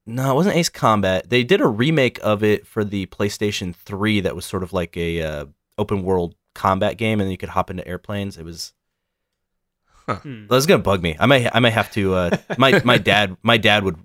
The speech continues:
Speaker 1: remember the name of it. I may have to reach out to him and, and issue some sort of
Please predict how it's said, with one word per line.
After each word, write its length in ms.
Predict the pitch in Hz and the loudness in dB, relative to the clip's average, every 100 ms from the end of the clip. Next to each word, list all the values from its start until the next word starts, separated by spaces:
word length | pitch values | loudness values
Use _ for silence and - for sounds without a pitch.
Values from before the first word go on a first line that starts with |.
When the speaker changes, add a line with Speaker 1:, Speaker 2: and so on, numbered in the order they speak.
| _ | _
Speaker 1:
remember 340 | 92 87 80 | -2 0 -2
the 80 | 80 | -4
name 200 | 78 76 | -6 -8
of 100 | 76 78 | -8 -6
it. 80 | 85 | -2
I 40 | |
may 120 | 101 | 0
have 140 | 95 - | 0 -4
to 60 | |
reach 200 | 85 85 | -8 -6
out 100 | 78 - | -8 -10
to 80 | |
him 220 | 80 82 76 | -10 -10 -10
and, 200 | 73 76 _ | -12 -18 _
and 280 | 82 78 76 - | -18 -18 -18 -12
issue 280 | 92 87 | -10 -10
some 160 | 82 80 | -12 -12
sort 160 | - 78 | -12 -12
of 140 | 78 | -14